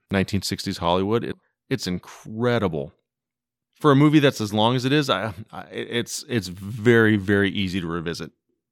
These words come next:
I do think that Tarantino needs an editor, though.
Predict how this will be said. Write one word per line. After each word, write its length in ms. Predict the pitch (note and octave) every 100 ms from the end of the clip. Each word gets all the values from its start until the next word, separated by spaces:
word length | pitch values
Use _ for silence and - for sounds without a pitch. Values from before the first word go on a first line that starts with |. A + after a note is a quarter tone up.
| _ _ -
I 80 | A#2
do 120 | C3
think 160 | C3+ B2
that 140 | A2
Tarantino 540 | - A2 A2 - A#2 G#2
needs 280 | G2 G2+
an 120 | G2 G2
editor, 480 | F#2 C3 G#3 A#3+ A#3 _
though. 380 | G3+ A3+ B3